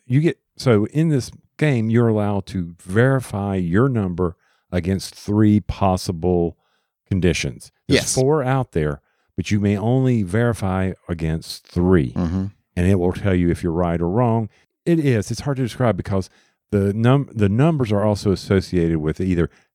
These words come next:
Speaker 1: a, a shape color, and that's very important because the clues are dealing with shapes and, and colors. Like, like, it, the yellow or square, cl-, this one says, "Oh, a-, and the yellow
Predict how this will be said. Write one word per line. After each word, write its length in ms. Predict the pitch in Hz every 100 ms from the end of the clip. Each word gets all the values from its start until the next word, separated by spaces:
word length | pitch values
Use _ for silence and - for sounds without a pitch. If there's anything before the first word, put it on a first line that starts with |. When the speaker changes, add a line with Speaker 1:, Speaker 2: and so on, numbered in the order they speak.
| -
Speaker 1:
a, 160 | 85 -
a 60 | -
shape 380 | - 123 107 -
color, 520 | - 123 82 67 80 _ _ _ _ _ _ _ _
and 320 | 98 87 92
that's 240 | 90 92 -
very 300 | 95 92 90
important 580 | 92 - 143 113 92 92
because 360 | - 92 -
the 60 | -
clues 540 | - 120 110 110 - _ _ _
are 120 | - 82
dealing 340 | 90 90 90
with 100 | 87
shapes 440 | - 92 80 -
and, 180 | 80 82 -
and 220 | 90 78
colors. 280 | 107 87 78
Like, 160 | 80 - _ _ -
like, 240 | 78 - -
it, 340 | 90 82 87
the 120 | 87
yellow 840 | 82 78 80 104 120 104 82 85 -
or 220 | 87 69
square, 840 | - - 107 120 117 80 82 92 _ _ -
cl-, 240 | 107 - - -
this 320 | 104 110 -
one 200 | 95 87
says, 340 | - 87 85
"Oh, 220 | - 120 - _ _ _ _ _ _ _ -
a-, 60 | 101 85 95
and 120 | 87
the 80 | 85
yellow 680 | 82 110 135 110 98 87